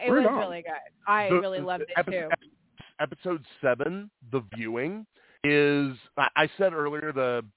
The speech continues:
Speaker 3: season finale of Andor was the best non-anthology episode of T V I Episode seven, The Viewing, is the single best episode of any television series I saw this year.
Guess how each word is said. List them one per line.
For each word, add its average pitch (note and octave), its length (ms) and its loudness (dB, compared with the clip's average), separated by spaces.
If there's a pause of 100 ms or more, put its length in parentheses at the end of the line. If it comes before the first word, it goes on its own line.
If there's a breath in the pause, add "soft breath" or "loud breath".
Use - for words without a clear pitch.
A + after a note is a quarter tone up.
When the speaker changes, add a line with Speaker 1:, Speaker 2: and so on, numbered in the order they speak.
(160)
Speaker 3:
season B2+ 640 -2 (320)
finale B2 400 -2
of A2+ 60 -8
Andor A#2 460 -6
was A2 200 -6
the A#2+ 60 -8
best A#2 240 -2
non-anthology A2 1000 -4
episode A2 500 -2
of F#2+ 100 -10
T A2+ 140 -4
V A2 160 0
I G2+ 100 2 (1400 soft breath)
Episode D3 420 -2
seven, D#3 320 -2
The C3 80 -6
Viewing, C3 500 -4
is A#2+ 200 -12
the B2 100 -8 (160)
single C3+ 380 0 (180)
best B2 240 2 (180)
episode A#2 460 -4
of G2 100 -10 (120)
any B2 260 0
television A2+ 680 0
series G2+ 440 -2
I F#2+ 160 -2 (100)
saw F#2 180 0
this E2+ 220 -8
year. - 140 -16